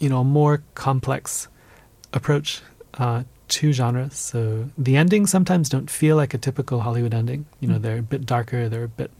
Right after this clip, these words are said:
Speaker 1: less resolved than you find in Hollywood. And so those kinds of films,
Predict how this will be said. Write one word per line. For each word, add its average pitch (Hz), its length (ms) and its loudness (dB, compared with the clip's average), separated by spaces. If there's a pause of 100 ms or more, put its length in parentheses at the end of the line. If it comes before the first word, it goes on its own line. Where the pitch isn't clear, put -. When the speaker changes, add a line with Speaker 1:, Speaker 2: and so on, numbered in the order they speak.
Speaker 1:
less 143 380 2
resolved 120 520 0 (100)
than 113 440 -2
you 123 120 -2
find 117 320 -2
in 117 100 -2
Hollywood. 135 380 -4 (960)
And 127 400 0
so - 140 -2
those 170 320 4
kinds 160 260 4
of 151 80 0
films, 127 560 0